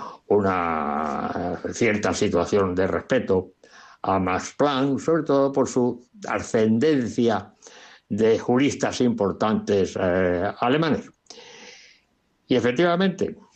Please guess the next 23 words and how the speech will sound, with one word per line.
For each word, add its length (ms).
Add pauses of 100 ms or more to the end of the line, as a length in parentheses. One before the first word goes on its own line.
(400)
le 300
encargaron 720
que 100
fuera 220
a 20
hablar 240
con 220
Hitler 460
para 360
ver 220
si 180
se 180
podía 380
detener, 720 (160)
en 220
cierta 380
manera, 540 (720)
en 180
la 120
persecución 920
a 240
los 340
judíos, 520